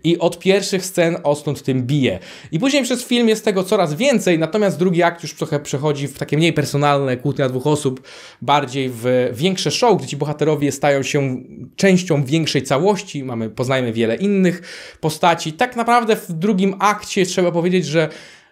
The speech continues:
ta nasza główna dwójka, która wydała się naszymi protagonistami z pierwszego aktu, w drugim staje się tak naprawdę jakby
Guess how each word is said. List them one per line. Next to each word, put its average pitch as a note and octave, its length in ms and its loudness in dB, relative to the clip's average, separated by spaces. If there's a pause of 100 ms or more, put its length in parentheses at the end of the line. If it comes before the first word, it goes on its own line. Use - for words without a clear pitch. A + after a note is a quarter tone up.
(100)
ta D#3 120 0
nasza E3+ 260 0
główna F#3+ 300 2
dwójka, E3+ 300 0
która D3+ 200 0
wydała D3 340 2
się C#3 380 -4 (140)
naszymi C3 380 -2
protagonistami C#3 720 0
z D3+ 40 -6
pierwszego C#3+ 400 0
aktu, C#3+ 320 0 (360)
w B2+ 80 -10
drugim F3+ 400 0
staje D#3+ 340 0
się D3+ 160 -4
tak C#3+ 140 -4
naprawdę C3 600 0 (340)
jakby A#2+ 540 0